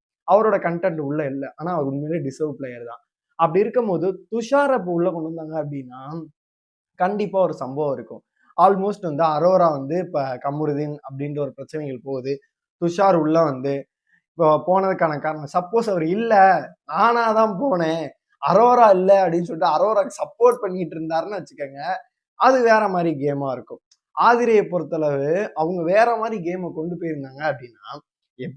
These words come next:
ஜேவை பழி வாங்கணும், அதாவது பழி வாங்கணும், வேற எல்லாத்தையும் வந்து வன்மத்தை கக்கணும்,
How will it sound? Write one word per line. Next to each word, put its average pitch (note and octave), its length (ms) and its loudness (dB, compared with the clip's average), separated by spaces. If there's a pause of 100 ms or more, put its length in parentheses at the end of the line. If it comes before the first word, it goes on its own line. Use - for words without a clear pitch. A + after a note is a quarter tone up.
(100)
ஜேவை F#3+ 160 2
பழி D#3+ 280 -2
வாங்கணும், C#3+ 580 -4 (440)
அதாவது C#3+ 800 2
பழி D#3 240 -2
வாங்கணும், C#3+ 320 -6
வேற C#3+ 240 0
எல்லாத்தையும் C#3+ 300 -4
வந்து D3+ 500 -4
வன்மத்தை E3+ 460 -10
கக்கணும், C#3+ 640 -10